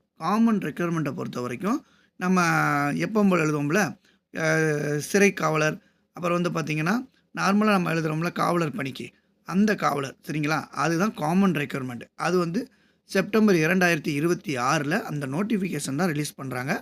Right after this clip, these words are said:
எக்ஸாம் எப்படியும் one or two மந்த்ஸ்ல ஸ்டார்ட் பண்ணிடுவாங்க, சரிங்களா? அதுக்கப்புறம் வந்து பார்த்தீங்கன்னா, ஜாயிண்ட் ரெக்யர்மெண்ட். ஜாயிண்ட் ரெக்யர்மெண்ட்னா தெரியும் உங்களுக்கு, அந்த எஸ் ஐல வரும்,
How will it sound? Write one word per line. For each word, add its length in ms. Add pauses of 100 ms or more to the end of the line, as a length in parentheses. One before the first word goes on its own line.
(420)
எக்ஸாம் 420
எப்படியும் 320
one 160
or 100
two 200
மந்த்ஸ்ல 380 (100)
ஸ்டார்ட் 360
பண்ணிடுவாங்க, 380 (460)
சரிங்களா? 260 (340)
அதுக்கப்புறம் 580
வந்து 140
பார்த்தீங்கன்னா, 340 (100)
ஜாயிண்ட் 420
ரெக்யர்மெண்ட். 500 (380)
ஜாயிண்ட் 420
ரெக்யர்மெண்ட்னா 580 (140)
தெரியும் 280
உங்களுக்கு, 380 (440)
அந்த 160
எஸ் 280
ஐல 240
வரும், 240